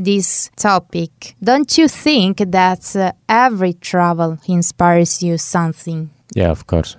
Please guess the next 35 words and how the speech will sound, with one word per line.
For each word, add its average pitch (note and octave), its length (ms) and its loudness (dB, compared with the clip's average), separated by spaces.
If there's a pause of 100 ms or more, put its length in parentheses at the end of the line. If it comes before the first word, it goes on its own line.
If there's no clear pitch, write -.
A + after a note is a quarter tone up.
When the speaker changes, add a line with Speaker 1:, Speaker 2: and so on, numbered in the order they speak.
(360)
Speaker 2:
Every G#2+ 320 2 (180)
real F#2 340 2 (300)
travel. E2 440 -2 (220)
Because F2+ 300 -2 (180)
actually A2 320 0
this G2+ 200 0
experience G2 560 0
here F#2+ 260 0
in F2 200 0
Hungary G2 400 0
is F2 160 -2
not F2 320 -2
a - 40 -6
travel. E2 360 -2
We E2+ 100 2
are F#2 80 2
not F2 160 -2
traveling. E2 380 -2 (160)
We F2+ 100 0
are F2+ 160 2
staying F2 520 0 (220)
stuck - 520 -4
here E2+ 320 0
in E2 280 0
Nyíregyháza. E2+ 520 0 (160)
And G2 240 0
in F#2+ 180 2
some A2 300 2
moments G#2+ 520 4
we G2 140 0
decided G2 400 0
to F#2 100 -2
make E2 240 -2
a E2+ 60 -2
travel, D#2 460 -6